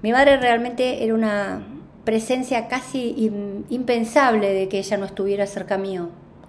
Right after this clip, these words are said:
Ayudó muchísimo en la crianza de mis tres hijos, me ayudó mucho en que yo hiciera tres carreras como hice, es decir, mi madre era súper importante para mí.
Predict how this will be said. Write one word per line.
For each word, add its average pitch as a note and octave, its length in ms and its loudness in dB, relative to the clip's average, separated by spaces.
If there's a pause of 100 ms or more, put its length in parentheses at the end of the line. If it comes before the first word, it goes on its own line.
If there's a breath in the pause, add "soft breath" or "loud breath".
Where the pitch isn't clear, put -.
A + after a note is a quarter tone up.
(840 loud breath)
Ayudó G3 440 4
muchísimo G3+ 520 -4
en F#3+ 60 -4
la F3+ 100 -6
crianza F#3+ 380 -4
de F3+ 60 -2
mis F3+ 180 -6
tres F#3+ 320 -6
hijos, F#3 880 -4 (600 loud breath)
me G3 100 -2
ayudó G#3 260 0
mucho A3+ 380 0
en F#3+ 80 -4
que F3+ 100 -8
yo F#3+ 160 -6
hiciera F#3 580 -4
tres G#3 160 -4
carreras G#3+ 540 0
como F3 260 -6
hice, G3+ 440 -4
es F3 80 -12
decir, F#3 160 -8
mi G#3 120 -4
madre C4+ 220 -2
era G#3 260 -2
súper A#3 240 -6
importante F#3+ 480 -4
para F3+ 160 -4
mí. E3+ 160 -6